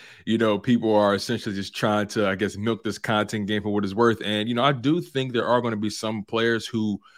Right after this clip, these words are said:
maybe are, um, in conversations for having, you know, a, a top, you know, a, a, a great season, or, you know, um, maybe Pro Bowl contention. You never know. Um, you know, there's always those guys that are sleepers. You never know how, where things may land. You know,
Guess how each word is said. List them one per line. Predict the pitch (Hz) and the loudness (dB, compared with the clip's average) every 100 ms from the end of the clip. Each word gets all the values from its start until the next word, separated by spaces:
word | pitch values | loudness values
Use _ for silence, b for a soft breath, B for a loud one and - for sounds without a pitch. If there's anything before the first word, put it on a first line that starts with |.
| b - | b -8
maybe | 104 113 104 92 - | -2 -2 -2 -6 -2
are, | 104 113 120 127 127 b b - | 2 4 4 2 -4 b b -8
um, | 110 110 104 | -2 -2 -2
in | 113 | -6
conversations | 104 117 104 98 117 110 113 | -4 -2 -2 -2 -2 -2 -4
for | - 107 | -4 -4
having, | 101 104 101 98 - | 0 0 0 -4 -8
you | 110 | -6
know, | 101 98 | -4 -4
a, | 98 92 90 _ - | -2 -4 -6 _ -18
a | - | -10
top, | - 110 - | -2 -2 -2
you | 110 | -8
know, | 95 | -8
a, | 90 - - | -8 -12 -14
a, | 92 95 | -12 -10
a | |
great | 98 107 - | -4 -4 -2
season, | 117 113 107 101 | -4 -2 -4 -4
or, | 107 107 104 101 _ _ _ _ | -2 2 2 0 _ _ _ _
you | - 107 | -6 0
know, | 101 95 | 2 4
um, | 98 98 98 92 87 _ _ _ _ _ - | 4 2 2 -2 -8 _ _ _ _ _ -12
maybe | 104 120 120 117 120 120 _ | -4 -2 0 0 -2 -6 _
Pro | 123 | 0
Bowl | 117 110 | 2 0
contention. | 110 123 107 113 | -2 -6 -6 -4
You | 110 | 0
never | 104 98 | 0 0
know. | 95 107 127 b b - | 0 -2 -4 b b -6
Um, | 110 | -2
you | 113 | 0
know, | 117 | 0
there's | 127 | 0
always | 120 120 110 101 | 2 2 2 0
those | 98 95 | -4 -2
guys | 98 95 | -2 -2
that | 95 | -4
are | |
sleepers. | - 110 107 104 104 | -6 -6 -4 -4 -2
You | |
never | 104 101 | -2 0
know | 101 98 | 0 -2
how, | 95 95 | -4 -4
where | 95 | -4
things | 92 101 95 98 | -4 -8 -8 -6
may | 90 | -6
land. | 92 101 101 104 | -4 -2 -2 -2
You | |
know, | 92 | -4